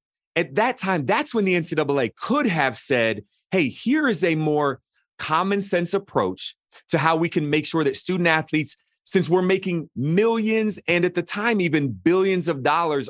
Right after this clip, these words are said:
off of the, the athletic ability of the athletes, they could have made a, a common sense decision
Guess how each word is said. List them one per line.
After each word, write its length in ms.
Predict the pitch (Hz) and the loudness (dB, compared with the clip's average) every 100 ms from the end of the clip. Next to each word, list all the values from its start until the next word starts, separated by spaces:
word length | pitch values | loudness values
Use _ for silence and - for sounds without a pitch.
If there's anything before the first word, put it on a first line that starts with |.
| - | -2
off 220 | 143 147 | -2 -2
of 160 | 135 113 | -4 -2
the, 260 | 135 123 - - | -2 -2 -6 -6
the 260 | 135 127 120 - | -2 0 0 0
athletic 500 | 143 - 156 151 135 | 0 0 0 0 -2
ability 460 | 95 147 151 143 | 0 0 0 0
of 100 | 120 | 0
the 180 | 117 113 | -2 -2
athletes, 460 | 135 143 120 110 - _ | -2 -2 -4 -6 -10 _
they 120 | 127 | -4
could 180 | 123 165 | 0 0
have 200 | 151 135 | 2 0
made 560 | 123 127 135 135 131 113 _ - | 0 2 2 2 0 -4 _ -2
a, 120 | 117 - | -2 0
a 80 | 117 | -4
common 380 | - 185 220 190 | -2 -2 0 0
sense 320 | 180 165 - | 0 -2 -2
decision 640 | 135 - 143 120 98 90 | -4 0 0 0 -2 -6